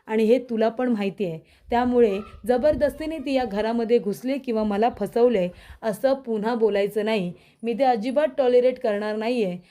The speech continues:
असं अर्णवने आता सगळ्यांसमोर ईश्वरीची बाजू घेत लावण्याला सुनावलेलं असतं आणि तिला तिथून जायला सांगितलेलं असतं. तेव्हा प्रेक्षकांनो, अजून तमाशा व्हायला नको म्हणून वल्लरी लावण्याला घेऊन तिला आता रूममध्ये जाते आणि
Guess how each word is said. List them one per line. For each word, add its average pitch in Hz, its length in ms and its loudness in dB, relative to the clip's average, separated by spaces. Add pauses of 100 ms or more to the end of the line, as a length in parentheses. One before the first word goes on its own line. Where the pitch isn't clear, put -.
(160)
असं 202 240 -2
अर्णवने 214 460 0
आता 214 240 -6
सगळ्यांसमोर 240 840 0
ईश्वरीची 226 480 0
बाजू 196 340 0
घेत 202 220 2 (400)
लावण्याला 240 640 0
सुनावलेलं 214 640 0
असतं 202 340 -4 (300)
आणि 226 220 0 (100)
तिला 220 200 2
तिथून 220 440 -2 (340)
जायला 226 420 2
सांगितलेलं 196 540 -2
असतं. 208 400 -2 (920)
तेव्हा 214 200 4
प्रेक्षकांनो, 214 760 -2 (300)
अजून 247 360 -2
तमाशा 247 360 0
व्हायला 220 320 2
नको 226 460 0 (260)
म्हणून 247 220 -2
वल्लरी 247 480 0
लावण्याला 220 540 0
घेऊन 196 360 2 (320)
तिला 240 180 0
आता 233 260 0
रूममध्ये 208 460 -2
जाते 220 380 -2
आणि 185 240 -4